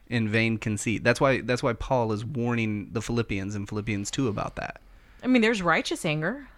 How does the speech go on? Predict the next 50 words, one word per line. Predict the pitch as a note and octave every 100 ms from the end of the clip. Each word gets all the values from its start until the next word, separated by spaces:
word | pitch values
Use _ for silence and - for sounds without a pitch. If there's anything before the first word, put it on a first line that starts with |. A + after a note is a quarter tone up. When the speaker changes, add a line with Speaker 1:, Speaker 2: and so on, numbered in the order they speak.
| - - - - -
Speaker 1:
Right, | C3 G#2+
Speaker 2:
There, | A#2+
Speaker 1:
but | B2
we're, | C3+
Speaker 2:
there's | C#3+
Speaker 1:
but | D3
understand, | D3+ E3+ F3+ F#3 C3+
we're | A#2+
not | D#3 D3+ C#3
God. | D3+ A#2+ - - - -
Speaker 2:
Right. | A3+ D#3 - - -
Speaker 1:
And, | A2+ A2 G#2+ G#2
and | A2+ A2 G#2+ -
our | B2+ C#3+ -
anger, | B2 D3 B2+ G#2+ G#2 G#2+ - - - - - - - - - - - - - - - - - - - - - - -
I, | F#2+ -
I | - C3
can | F3+
honestly, | E3+ A2+ C2+
I | B2+
don't | F#3+
even | C#3+ A2+
think | A2+ A2+
there's | A2 G#2+ A#2+
ever | A#2
been | B2+ A#2
a |
time | G#2+ - A2 A2
in |
my | F#2 -
<laughs> | A2
life | A#2 B2+ G2+
where | A#2 A#2
I | A2+
could | A2
honestly | A2 A2+ - A2
go, | G#2+ G#2 G2+ A2 - - - - - -
"That | D#3+
was | A#2
righteous | A2+ A2+ - G#2
anger. | A2+ D#3 -
Like, | - - - G3+
Speaker 2:
I |
Speaker 1:
I | A#3
Speaker 2:
think | E3
Speaker 1:
was | A2 G#2+
justified | - C#3+ F#3 - - - -
in | A2
that." | F#2 C3+
Speaker 2:
I, | G#3+ B3 D#4